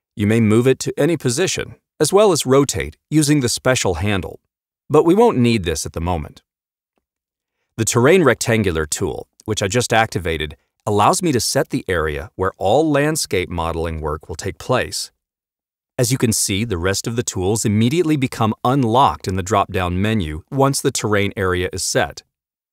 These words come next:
By double tapping on the terrain contour, I access the editing mode and can change the contour. I'll stick with a simple rectangle for now.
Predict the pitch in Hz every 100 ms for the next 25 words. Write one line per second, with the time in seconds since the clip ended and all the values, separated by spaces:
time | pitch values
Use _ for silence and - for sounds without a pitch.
0 | _ _ _ _ _ - 98 92 95 147
1 | 208 - 139 120 110 101 85 85 - 101
2 | 107 113 - 73 76 - 73 65 _ _
3 | - 110 104 113 - 196 - 143 120 139
4 | 107 82 76 71 - _ - 165 190 170
5 | - 196 175 - - 101 87 80 69 60
6 | - _ _ _ _ _ _ _ _ _
7 | _ _ _ - 208 226 - 214 170 120
8 | 107 - 131 95 95 90 80 73 65 -
9 | 87 78 58